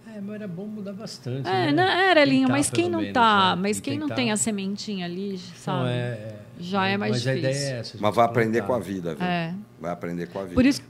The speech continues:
Speaker 1: Pois é,
Speaker 2: é.
Speaker 1: mas dói aprender com a vida. É melhor já começar a se precaver, né?
Speaker 2: É
Speaker 1: Que dói.
Speaker 2: melhor,
Speaker 3: Gente,
Speaker 2: é.
Speaker 3: a coisa mais, é, mais normal de um ser humano seria você ajudar o próximo.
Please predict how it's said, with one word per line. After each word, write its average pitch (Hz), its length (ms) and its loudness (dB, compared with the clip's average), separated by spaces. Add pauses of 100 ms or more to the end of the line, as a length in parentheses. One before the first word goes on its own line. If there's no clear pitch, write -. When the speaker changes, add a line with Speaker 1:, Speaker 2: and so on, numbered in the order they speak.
Speaker 1:
Pois 190 140 0
é, 170 60 2
Speaker 2:
é. - 40 2
Speaker 1:
mas 135 180 -2
dói 117 300 -4
aprender 101 320 -6
com 98 120 -10
a - 20 -6
vida. 95 200 -8
É 98 40 -6
melhor 104 320 -6 (180)
já 113 120 -8
começar 113 440 -8
a 104 40 -8
se - 140 -10
precaver, 107 680 -10
né? 113 120 -10 (800)
Speaker 2:
É 202 60 -4
Speaker 1:
Que 202 60 2
dói. - 0 -
Speaker 2:
melhor, 185 640 0
Speaker 3:
Gente, 165 220 -6
Speaker 2:
é. - 40 -6
Speaker 3:
a - 20 -10
coisa 160 220 -6
mais, 160 520 -6
é, 90 1000 -6 (500)
mais 165 180 -6
normal 104 420 -4
de 90 80 -8
um 87 40 -8
ser 87 220 -8
humano 95 260 -8
seria - 260 -10
você 139 240 -10
ajudar 135 220 -8
o 135 80 -8
próximo. 98 440 -10